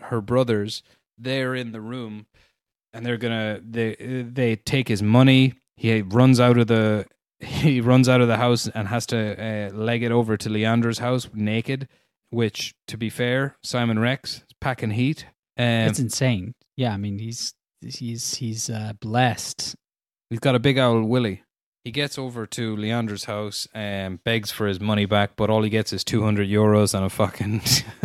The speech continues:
Speaker 1: <laughs> a "fuck you" out of town, and that he better never come back or there'll be violence. Uh, so he's got nothing then, just the clothes that he arrived with, and then he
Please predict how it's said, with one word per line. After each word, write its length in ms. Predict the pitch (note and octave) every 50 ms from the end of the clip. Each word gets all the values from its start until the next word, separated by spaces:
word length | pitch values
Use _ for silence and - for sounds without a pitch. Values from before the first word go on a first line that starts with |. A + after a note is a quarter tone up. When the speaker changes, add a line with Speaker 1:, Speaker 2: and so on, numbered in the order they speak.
| C#3+
Speaker 1:
<laughs> 500 | - - - - - F3+ F#3+ G3 G3 -
a 80 | - A2
"fuck 320 | - - C3+ C3 C3 -
you" 160 | - B2 A#2+ A#2
out 160 | A2+ A2+ A2
of 80 | G#2
town, 500 | - - B2 A#2 A2+ G#2+ G#2 G#2 G2+ G2+ -
and 360 | G#2 G#2 G2 F#2+ F#2+ F#2+ F#2 F2+
that 140 | G2+ G2 F#2+
he 60 | G2+
better 640 | F2+ F#2+ G#2 - - A#2+ A#2 A2+ A2 G#2+ G#2 A2 G#2+
never 680 | G#2+ G#2+ G#2 G#2 G#2+ G#2+ G#2+ G#2+ A2+ A#2+ A#2+ G#2+ G#2+ G#2+
come 260 | - - A2 G#2 G2+
back 300 | G#2+ G#2 G2 G2 - - - - - - -
or 160 | F#2+ G2 G2
there'll 240 | F#2 G2+ G2 G2 F#2+
be 180 | F2 G2+ G2 G2
violence. 600 | F2+ G#2 G#2 G#2 G2 F#2+ F#2 F2+ F#2 - - - - - - - - - - - - - - _ _ -
Uh, 320 | B2 B2 B2 A#2+ A#2 A#2
so 400 | A2 - C3 B2 A#2 A2+ A2 G#2+
he's 220 | A2 B2 C#3 C#3 A#2+
got 200 | - A#2 G#2+ G2+
nothing 560 | G#2 G#2+ A2+ C3 C#3+ C#3 - A2+ A#2+ D3 D#3 - _ _ _ _ _
then, 460 | - G#2+ F#2+ G2+ G#2+ G#2+ A2+ B2 C#3 B2+
just 180 | A#2+ A2 -
the 80 | - G#2+
clothes 400 | - - B2 A#2+ B2 A#2+ A2+ A2
that 140 | A2+ A2+ A2
he 100 | A2 G#2+
arrived 420 | G#2+ G#2 A2 A#2 B2 B2 A2 G#2
with, 360 | G2+ G#2+ B2 C3 - - - _ _ _ -
and 220 | A2 A2 A2 A2
then 120 | A2+ G#2+ G#2+
he 280 | G#2+ G2+ G2+ G2 F#2+